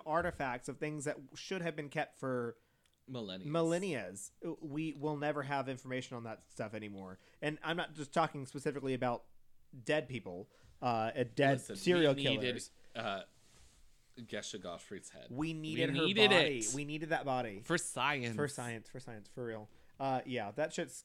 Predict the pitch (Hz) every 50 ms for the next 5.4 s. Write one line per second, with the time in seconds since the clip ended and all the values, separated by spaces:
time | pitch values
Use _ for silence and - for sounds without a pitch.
0 | - 131 135 127 120 117 113 110 - - _ _ _ _ _ _ _ _ _ _
1 | - 131 127 - 123 113 - 120 110 107 110 - _ _ _ _ _ _ _ _
2 | _ _ _ - - - - - - - - 160 180 190 185 185 185 180 175 -
3 | - _ _ _ _ _ - - _ _ _ _ _ _ _ _ _ _ _ _
4 | - - - - - - - - - - - - _ - _ _ _ - - -
5 | 151 151 185 202 180 - - 92